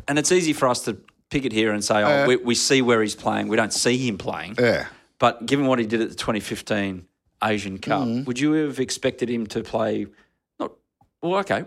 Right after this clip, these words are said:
Speaker 1: regular
Speaker 2: I think
Speaker 1: Premier League football by now?
Speaker 2: Well, it's not gonna happen.
Speaker 1: Not, not now.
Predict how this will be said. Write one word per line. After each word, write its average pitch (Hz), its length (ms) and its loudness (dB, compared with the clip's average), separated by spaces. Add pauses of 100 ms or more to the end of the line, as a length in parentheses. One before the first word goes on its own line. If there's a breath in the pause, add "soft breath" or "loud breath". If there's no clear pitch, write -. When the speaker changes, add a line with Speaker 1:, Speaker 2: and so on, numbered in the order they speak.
Speaker 1:
regular 147 300 2
Speaker 2:
I 131 40 6
think - 80 -4
Speaker 1:
Premier 135 240 4
League 120 160 2
football 139 260 -2
by 135 140 0
now? 151 200 -6 (1000)
Speaker 2:
Well, 104 120 -4
it's - 120 -4
not 110 140 -6
gonna - 160 -10
happen. - 320 -10 (240)
Speaker 1:
Not, 127 220 0
not 131 180 2
now. 117 200 0